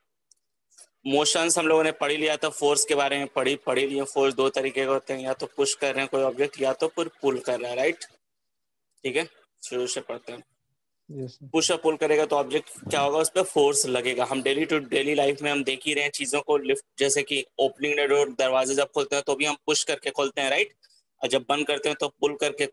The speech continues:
Speaker 1: बंद करते हैं, ठीक है? या lifting of a bucket of a bag, मतलब बाल्टी अगर हम उठा रहे हैं तो ऊपर क्या कर रहे हैं, Push कर रहे हैं अपने तरफ, ठीक है? तो ये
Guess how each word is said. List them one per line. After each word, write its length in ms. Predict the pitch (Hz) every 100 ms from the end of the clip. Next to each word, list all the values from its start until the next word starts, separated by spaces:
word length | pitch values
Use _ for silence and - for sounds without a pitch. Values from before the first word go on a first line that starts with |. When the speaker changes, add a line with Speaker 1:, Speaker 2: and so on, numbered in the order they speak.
| _
Speaker 1:
बंद 180 | 143 139
करते 260 | 143 135 135
हैं, 80 | 127
ठीक 160 | 143
है? 380 | 175 185 151 - _ _ _ _ _ _ _ _ _ - -
या 120 | 147
lifting 400 | 147 143 - 165
of 120 | 156
a 120 | 151 143
bucket 360 | 135 139 156
of 160 | 151 143
a 80 | 139
bag, 380 | - 135 135 127 - - - - _
मतलब 260 | 135 147 135 _ _ _ -
बाल्टी 320 | 131 139 156
अगर 200 | 143 143
हम 120 | 143
उठा 300 | 139 139 139
रहे 100 | 139
हैं 80 | 143
तो 120 | -
ऊपर 340 | 135 127 143 135
क्या 160 | 143
कर 180 | 139 139
रहे 100 | 160
हैं, 60 | 202
Push 200 | 139 139
कर 200 | - 139
रहे 120 | 113 123
हैं 80 |
अपने 160 | - 131
तरफ, 280 | - 127 -
ठीक 140 | 135 185
है? 80 | 202 _ _ _ _ _ -
तो 60 |
ये 460 | 127 156 160 156